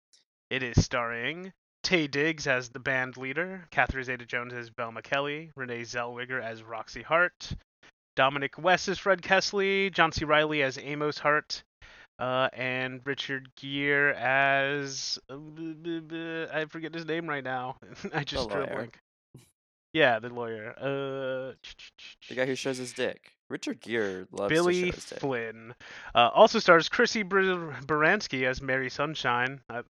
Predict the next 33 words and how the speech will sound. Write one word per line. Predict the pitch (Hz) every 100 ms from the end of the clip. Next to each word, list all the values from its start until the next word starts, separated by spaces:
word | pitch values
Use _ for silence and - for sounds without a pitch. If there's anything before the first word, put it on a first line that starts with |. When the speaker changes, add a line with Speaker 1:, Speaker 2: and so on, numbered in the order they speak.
| -
Speaker 1:
I | 120
like | 117 117
her | -
a | 110
lot. | 110 120 131
And | 120 139 147 131 147 175 190 - _ _ - - - - _
Queen | - 151
Latifah | 143 - 139 127 143
as | 127 120 113
Matron | 120 123 - 139 123
Mama | 123 113 117
Morton. | 117 104 104 101 - _ - _ -
Speaker 2:
Mm-hmm. | 127 117 117 117 113 - _
You | 143
know, |
we're | 135
gonna | 143 131
have |
to | 120
have | 113
an | 101
award | 92 92 95
for | - 92
the |
best | 87 98 -
Queen | - 98
Latifah | - - - - - -
because | - -
this | 110 117
is | 95 87
her | 95
third | - 90 -
one | -